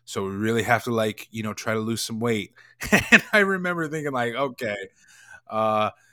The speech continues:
uh, I guess I'm gonna have to do something," which clearly it, it never happened, and then I had to get bigger pants anyway. And I, I think I, I was, like, at a,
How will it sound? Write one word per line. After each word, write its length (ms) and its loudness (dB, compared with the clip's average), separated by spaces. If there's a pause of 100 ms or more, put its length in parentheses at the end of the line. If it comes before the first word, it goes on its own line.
(420)
uh, 320 -8
I 140 -2
guess 240 -2
I'm 80 -4
gonna 200 -2
have 160 -6
to 60 -16
do 120 -8
something," 320 -6
which 220 -4
clearly 320 0
it, 280 -8
it 120 -8
never 200 -4
happened, 380 -6
and 80 -12
then 120 -10
I 60 -10
had 120 -6
to 100 -10
get 180 -12
bigger 220 -10
pants 260 -14
anyway. 200 -8
And 80 -2
I, 220 2
I 100 0
think 300 -4
I, 180 2
I 80 0
was, 180 -2
like, 140 -6
at 80 -4
a, 100 -4